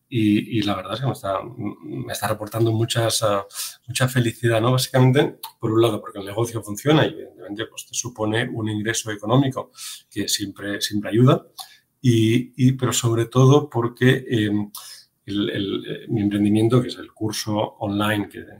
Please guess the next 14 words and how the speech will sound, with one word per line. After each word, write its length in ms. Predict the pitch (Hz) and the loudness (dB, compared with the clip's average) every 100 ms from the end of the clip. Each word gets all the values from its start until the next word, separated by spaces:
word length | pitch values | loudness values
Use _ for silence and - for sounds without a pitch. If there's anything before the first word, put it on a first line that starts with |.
| 95 | -20
te 80 | - | -14
ayuda 420 | 95 104 107 107 - | -6 -2 0 0 0
a, 400 | 101 95 95 - _ - _ - | -4 -4 -6 -10 _ -20 _ -6
a 200 | 104 101 | -4 -4
publicar 440 | 104 101 104 104 | -4 -4 -2 -4
tu 120 | - | 0
libro, 280 | 110 139 156 120 | 4 6 6 2
¿no? 220 | 151 95 | 0 -2
A, 300 | 95 104 - | -4 -6 -8
a 100 | - | -10
publicarlo 600 | - 101 101 101 104 113 | -10 -6 -6 -4 -2 -2
con 180 | 110 110 | 0 0
una 180 | 107 107 | 2 0
editorial, 460 | 107 107 117 143 | -2 0 2 2